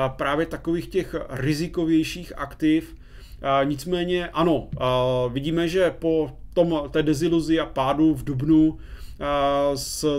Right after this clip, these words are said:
tři sta padesáti až k těm, eh, sto šedesáti, tak poslední ty, eh, čísla už byly trošku uspokoj-, uspokojivější, eh, v rámci toho Netflixu,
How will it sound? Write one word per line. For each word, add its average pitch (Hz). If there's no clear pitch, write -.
tři 147
sta -
padesáti 151
až 160
k -
těm, 156
eh, -
sto -
šedesáti, 143
tak 135
poslední 180
ty, 185
eh, -
čísla 170
už 165
byly 156
trošku 151
uspokoj-, 160
uspokojivější, 156
eh, 135
v 127
rámci 135
toho 175
Netflixu, 165